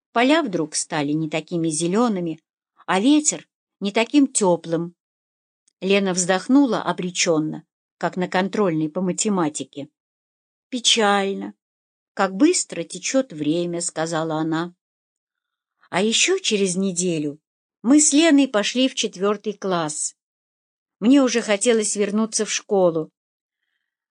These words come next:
Но Лене я этого не сказал. У нас оказалась новая учительница, молодая, по имени Элли Сиф и с ласковой красивой улыбкой.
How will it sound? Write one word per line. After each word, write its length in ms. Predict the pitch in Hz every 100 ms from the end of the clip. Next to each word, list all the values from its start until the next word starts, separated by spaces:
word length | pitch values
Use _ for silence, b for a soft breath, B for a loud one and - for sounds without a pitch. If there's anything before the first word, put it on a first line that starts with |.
| _
Но 160 | 196 240
Лене 360 | 262 381 262 185
я 160 | 185
этого 340 | 226 277 233 202
не 180 | 220
сказал. 680 | 233 - 254 196 170 147 131 _ _ _ _ _ _ _ _ _ -
У 60 |
нас 260 | 180 233 -
оказалась 720 | 190 190 175 214 240 190 -
новая 360 | 175 208 214 226
учительница, 920 | 226 - 196 185 165 165 160 175 160 _ _ _ _ 190
молодая, 840 | 196 196 180 170 160 160 165 175 _ _ _ _ -
по 100 | 175
имени 520 | 214 208 208 202 - _ _ _ -
Элли 460 | 220 247 247 220 208
Сиф 520 | - 233 202 - - _ _ _
и 100 | -
с 100 | 196
ласковой 440 | 220 208 - 196 190
красивой 560 | 190 185 - 196 180
улыбкой. 600 | - 175 170 156 - -